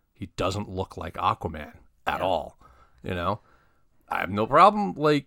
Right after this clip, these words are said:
Speaker 1: casting someone of Hawaiian descent for Aquaman, but Aquaman is not a giant buff dude.
Speaker 2: Mm-hmm.
Speaker 1: You know, Aquaman is, like, a slight,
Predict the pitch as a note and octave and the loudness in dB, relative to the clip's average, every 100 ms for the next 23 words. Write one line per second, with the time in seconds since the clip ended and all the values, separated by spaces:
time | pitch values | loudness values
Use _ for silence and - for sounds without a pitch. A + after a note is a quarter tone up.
0 | _ - - G#2+ A2+ - D3+ - D3+ D3 | _ -20 -4 -4 -2 -4 -4 -2 -2 0
1 | D3 C#3+ - C3+ C3 C3+ C3 A#2 A#2 F3+ | 0 -2 0 2 4 4 2 -4 -2 0
2 | A3+ - - G#2 F#2 - F#2+ G2+ A#2 A2 | 0 -2 0 2 2 2 -2 0 0 2
3 | G#2+ C3 D3 B2 A2+ A2+ - G#2 G2+ E2 | 6 6 4 -2 -2 -2 -2 0 -2 -4
4 | - F#2+ G2 G#2+ G2+ - F#2+ - F#2+ B2 | -4 -2 -2 -6 -8 -4 -4 -6 -4 -2
5 | G#2+ E2 D#2+ - - _ - D#3+ D#3+ D#3+ | -2 -4 -14 -20 -20 _ -14 -12 -10 -4
6 | G2+ G2 G2+ C3 G#2 G#2+ - G#2+ G#2+ G2+ | -2 0 0 0 0 0 0 -4 -4 -6
7 | G#2 G2 F#2 F2+ - - E2+ F2+ A#2 | -6 -6 -8 -6 -6 -6 -6 -6 -6